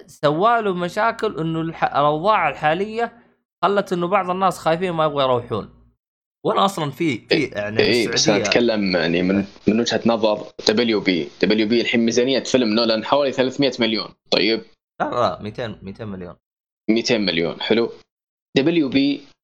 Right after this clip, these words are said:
Speaker 2: آه، خطتها كانت إنه يوصل مليار حتى.
Speaker 1: والله.
Speaker 2: لا، العوائد حقته. إيه، هذه الخطة الأساسية حقت الفيلم. فمسألة إنه بس في أمريكا عشرين،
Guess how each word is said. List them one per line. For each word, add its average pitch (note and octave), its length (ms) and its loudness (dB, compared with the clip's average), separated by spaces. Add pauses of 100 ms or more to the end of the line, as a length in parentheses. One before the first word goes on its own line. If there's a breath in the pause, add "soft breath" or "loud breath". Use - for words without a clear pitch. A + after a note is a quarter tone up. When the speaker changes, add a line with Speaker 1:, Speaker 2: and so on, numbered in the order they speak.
Speaker 2:
آه، G2+ 540 2 (600)
خطتها C#3 440 0
كانت C#3 440 0
إنه A#2+ 140 2
يوصل B2+ 340 0
مليار G2 380 0
حتى. - 340 -6 (560)
Speaker 1:
والله. F3+ 160 6 (140)
Speaker 2:
لا، - 60 -4
العوائد G#2+ 500 0
حقته. - 500 -4
إيه، A3 360 2
هذه A#3+ 100 0
الخطة G#3+ 260 -2
الأساسية D#3+ 400 0
حقت B2 240 -10
الفيلم. C#3+ 400 -2 (600)
فمسألة D#3+ 580 2
إنه D#3 140 2
بس F3+ 560 -2
في B2 120 2
أمريكا C3 480 0
عشرين، D#3 520 0